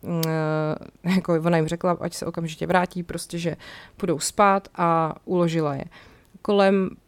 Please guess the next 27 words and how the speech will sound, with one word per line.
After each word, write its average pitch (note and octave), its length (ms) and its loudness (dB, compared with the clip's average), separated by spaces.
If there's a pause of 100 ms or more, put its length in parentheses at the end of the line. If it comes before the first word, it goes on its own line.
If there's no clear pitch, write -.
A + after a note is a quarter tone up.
(220)
prostě F3 300 -4
čtvrt - 220 -10
na E3 120 -2
jednu D#3+ 220 -6
v E3 40 -6
noci C4 520 -2
jí G#3+ 420 -2
a F#3 40 -8
ty F3 140 -6
kluky F#3 280 -4
najednou F3 340 0
probudil E3+ 400 -2
steward, F#3 480 -2
který F3+ 320 -4
otevřel F3 340 -2
ty E3+ 140 -6
jejich E3 160 -2
dveře F#3+ 380 0
a - 140 -8
vykřikl: E3 600 -4
"Všichni G3 320 -2
cestující F3 440 -4
na D#3+ 80 -4
palubu F3 360 -2
se E3 120 -8
záchrannými E3 540 -2
vestami." E3+ 520 -2